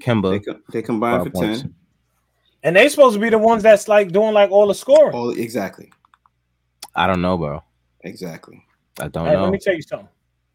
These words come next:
Speaker 1: I don't know.
Speaker 3: Let me tell you something. They gonna move some of, they in the office like this, like,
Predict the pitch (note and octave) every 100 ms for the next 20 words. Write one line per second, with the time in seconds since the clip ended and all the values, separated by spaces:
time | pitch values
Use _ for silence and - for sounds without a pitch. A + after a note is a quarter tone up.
0 | _ D2 C#2+ C2+ C#2 D#2 D#2+ _ _ _
1 | _ B2 C3 D#3 C#3 C#3 A#2+ G2 C3 D3+
2 | C#3+ C#3+ B2+ D#3 C#3+ C3+ D#3 D3+ C#3+ C3+
3 | C3 C3 D3 B2 - A2+ G#2+